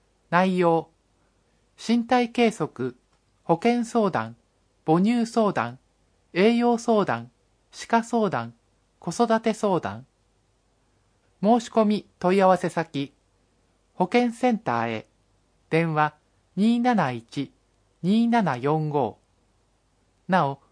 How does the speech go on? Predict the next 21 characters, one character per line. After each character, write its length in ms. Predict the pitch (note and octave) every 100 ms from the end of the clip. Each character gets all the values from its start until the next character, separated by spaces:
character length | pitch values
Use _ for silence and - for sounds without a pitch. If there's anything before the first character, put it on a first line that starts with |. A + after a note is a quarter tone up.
| _ _
今 260 | - A3+ B3
年 220 | B3+ A#3+
度 120 | F3
は 220 | B2 A#2 - _ _
申 180 | E3 G#3
し 80 | -
込 120 | G#3
み 120 | G3
制 240 | F3 F3 E3
で 160 | D#3
す。 260 | D3 - _ _ _ _ _ _ _ _ _ _ _ _ _ _ _ _ _ _ _ _ _ _
双 260 | - - A#3+
子 160 | A#3+ B3+
ち 120 | A#3
ゃ 120 | A3
ん、 140 | G3 - _ _ _
マ 160 | A3
マ 240 | A#3 C3+ - _
ア 140 | - D#3+
ン 140 | E3
ド 240 | D#3 D3+